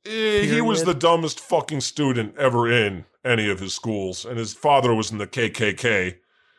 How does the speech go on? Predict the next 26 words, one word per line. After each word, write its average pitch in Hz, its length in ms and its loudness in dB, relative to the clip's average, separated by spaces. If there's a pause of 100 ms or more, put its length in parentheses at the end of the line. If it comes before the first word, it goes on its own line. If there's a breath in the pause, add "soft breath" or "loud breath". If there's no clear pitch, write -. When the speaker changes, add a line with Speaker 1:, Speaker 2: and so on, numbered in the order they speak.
(180)
Speaker 1:
And, 104 360 -2
Speaker 2:
Hmm. 120 80 0
Speaker 1:
um, 95 480 0 (340 loud breath)
oh 190 160 6
yeah, 165 180 4
he 156 160 -2
recently 143 480 0
attacked 127 520 0
Baltimore 104 800 -2 (640)
because, 113 580 0
uh, 98 380 2 (240)
he's 107 960 -6
trying 120 360 4
to 110 60 -4
distract 120 580 0
people 104 440 -2
from 101 160 -10
the 98 80 -6
fact 101 400 -2
that 101 160 -8
they're 101 120 -2
rigging 98 500 -6
the 87 280 -8 (460)
twenty 110 260 2
twenty 107 320 0
election. 104 640 -2